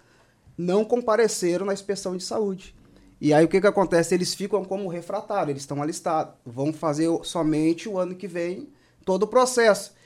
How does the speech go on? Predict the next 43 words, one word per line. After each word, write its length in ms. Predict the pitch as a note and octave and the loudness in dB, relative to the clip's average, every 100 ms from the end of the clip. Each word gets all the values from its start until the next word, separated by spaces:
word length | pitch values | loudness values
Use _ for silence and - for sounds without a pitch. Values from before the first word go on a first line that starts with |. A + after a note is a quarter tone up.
| _ _ | _ _
E 200 | C#3 C#3 | -8 -8
também 640 | C#3 C#3+ C3+ B2 C3+ E3 | -8 -6 -4 -4 -4 -4
tá 160 | F3 F3 | -4 -8
sujeito, 560 | F3 D3+ D3+ E3 D#3+ | -8 -4 -2 -2 -6
tá 140 | - D#3 | -12 -10
sujeito, 360 | D#3 D#3+ E3 | -4 -4 -4
não, 140 | A3+ F3+ | -6 -6
tem 260 | - D#3+ | -2 -2
uma 160 | G3 G3 | 0 0
multa 380 | F3 E3+ F3 F#3+ | 0 -4 -4 -6
que 60 | |
eles 160 | F#3 F#3 | -6 -6
têm 180 | F3 E3+ | -8 -8
que 140 | E3+ | -8
pagar 520 | F3+ F#3+ F#3+ F#3+ A#3+ - _ _ _ | -4 -2 -2 -4 -6 -18 _ _ _
pra 180 | G3+ G3 | 8 8
poder 300 | G#3 A3+ G3+ | 8 6 6
regularizar 580 | G3+ G3 G3+ G3+ F#3 F#3+ | 4 6 6 6 4 4
o 60 | |
si-, 180 | F#3+ F#3 | 2 -4
a, 420 | - F#3+ F#3+ - | -2 0 0 -2
a 40 | F#3 | -6
situação 480 | F#3+ F#3 G3 G#3 | -4 0 0 2
dele. 220 | G#3 G3+ F3+ | 6 6 8
E 20 | |
lá 220 | E3 G3 | 10 10
no 100 | A#3 | 8
sistema, 580 | - F#3 - F#3 A3+ A#3 | 2 -2 6 8 8 4
como 200 | - F#3+ | 2 -2
eu 40 | |
falei, 340 | G3 A#3+ A#3 D3 - - _ | 2 6 6 4 -6 -20 _
se 480 | - - A#3+ B3+ - | -4 0 0 0 4
ele 200 | G3+ G3+ | 4 4
for 280 | - G3 G3 | 2 4 4
fazer 300 | G3 E3+ F#3 | 2 4 4
algum, 340 | E3+ E3+ F3+ E3+ | 4 2 2 0
um, 280 | C#3 C#3+ C3+ | -2 -2 -2
algum 240 | - D3+ E3 | -2 2 2
serviço, 800 | - E3+ C#3+ E3+ F3 - C3+ C#3 | 2 -2 0 0 0 -4 -8 -8
eh, 280 | C3+ C#3+ - | -4 -4 -2
relacionado 540 | F3+ F3 F3+ D#3+ D#3 | -2 -2 -2 -2 -2
ao 60 | C#3+ | -2
governo, 560 | C#3 A#2 E3 A#3 G#3 | -4 -2 0 0 -2